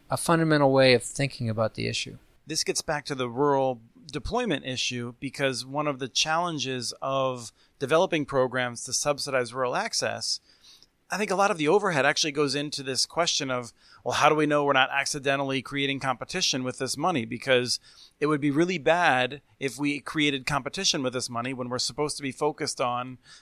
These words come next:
Speaker 2: these people who have, um, no broadband today.
Speaker 1: Yes. We, I talked about that today. Obviously, it's sensible to have the first priority of spending go to places where there's no broadband. But right now,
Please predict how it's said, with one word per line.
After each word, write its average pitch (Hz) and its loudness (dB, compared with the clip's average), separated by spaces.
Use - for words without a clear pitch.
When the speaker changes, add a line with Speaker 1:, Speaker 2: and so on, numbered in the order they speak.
Speaker 2:
these 131 0
people 147 0
who 135 0
have, 123 2
um, 123 -2
no 147 2
broadband 117 0
today. 113 -8
Speaker 1:
Yes. 120 6
We, 160 6
I 160 12
talked 226 10
about 175 12
that 135 4
today. 123 4
Obviously, 170 10
it's - 0
sensible 160 6
to 135 8
have 131 10
the 120 4
first 165 6
priority 135 12
of 117 6
spending 120 8
go 147 10
to 147 12
places 135 8
where 131 10
there's 123 8
no 117 8
broadband. 107 -4
But 160 12
right 214 12
now, 165 10